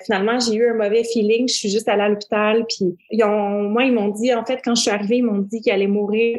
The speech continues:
parce que son intestin était mort, puis qu'il y avait rien à faire. Mais au final, euh, avec cinq jours de coma, plus trois opérations, ils ont réussi à,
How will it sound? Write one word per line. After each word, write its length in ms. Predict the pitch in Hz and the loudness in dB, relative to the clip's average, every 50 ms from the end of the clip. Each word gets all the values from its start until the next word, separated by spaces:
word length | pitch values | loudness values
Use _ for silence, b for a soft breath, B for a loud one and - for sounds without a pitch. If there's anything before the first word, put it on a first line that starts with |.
| 480 - | -6 -8
parce 180 | 214 - - - - | -8 -10 -6 -2 -2
que 80 | 208 202 | -2 -2
son 280 | 208 220 208 202 196 | -2 -2 -2 0 0
intestin 400 | 208 226 240 240 220 226 - 226 | 0 0 0 0 -2 -4 -4 -2
était 260 | 220 226 226 - 202 | -2 -2 0 0 0
mort, 400 | 185 196 185 185 190 196 214 233 - | 0 0 0 0 0 0 0 -2 -4
puis 80 | - - - 220 196 | -8 -4 -2 0 0
qu'il 100 | 185 190 | 2 0
y 60 | 190 | 0
avait 240 | 175 180 175 190 185 | 0 0 0 0 0
rien 200 | 180 190 208 214 | 0 0 0 0
à 120 | 208 196 196 | 0 -2 -2
faire. 360 | - 196 175 190 202 190 - - B B B B B B B B B _ - | -2 -2 0 0 0 -2 -4 -8 B B B B B B B B B _ -2
Mais 140 | 202 196 196 | 0 2 2
au 100 | 196 202 | 2 0
final, 680 | 202 - - 220 202 202 208 208 214 226 233 240 240 233 B B B - - - | -2 -2 -2 0 2 2 2 2 2 2 2 0 -2 -4 B B B -10 -6 -4
euh, 40 | 202 190 - - | -2 -2 -2 -2
avec 380 | - 202 190 196 196 196 196 - | -2 -2 0 0 0 -2 -4 -6
cinq 240 | - - 226 220 214 | -4 -2 -2 0 2
jours 160 | 226 240 240 | 2 2 2
de 80 | 226 | 2
coma, 600 | 220 226 233 226 220 208 208 214 214 220 233 233 233 226 - | 0 0 0 0 2 2 2 2 0 0 0 -2 -4 -4 -4
plus 300 | - 226 208 214 214 214 | 0 2 2 2 2 0
trois 240 | - - 226 226 247 | 0 -2 0 0 0
opérations, 560 | 240 233 226 220 202 196 202 - - 233 254 | 0 0 0 -2 -2 -2 -2 0 0 0 2
ils 80 | 247 | 2
ont 80 | 220 202 | 2 2
réussi 420 | 196 214 202 202 - - - 240 247 | 2 0 0 -2 -4 -2 0 0 2
à, 220 | 220 202 185 190 | 2 0 -2 -4